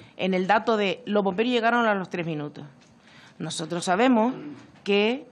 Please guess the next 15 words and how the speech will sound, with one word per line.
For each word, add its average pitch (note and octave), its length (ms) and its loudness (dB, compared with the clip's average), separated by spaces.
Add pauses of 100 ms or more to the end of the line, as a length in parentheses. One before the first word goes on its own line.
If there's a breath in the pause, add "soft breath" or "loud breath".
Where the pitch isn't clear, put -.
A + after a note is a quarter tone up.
(100)
ese F3 240 -6
dato G#3 280 2
es F3 100 0
muy G#3+ 260 4
importante, G#3 760 -2 (400 loud breath)
eh, C#3+ 320 -10 (840)
en C#3+ 140 -10
cuanto D#3+ 320 -2
a - 20 -4
re-, D#3+ 140 0
a E3 80 2
las E3 100 0
recomendaciones D#3+ 720 -4
de F3 100 0
oasi, G3 320 -4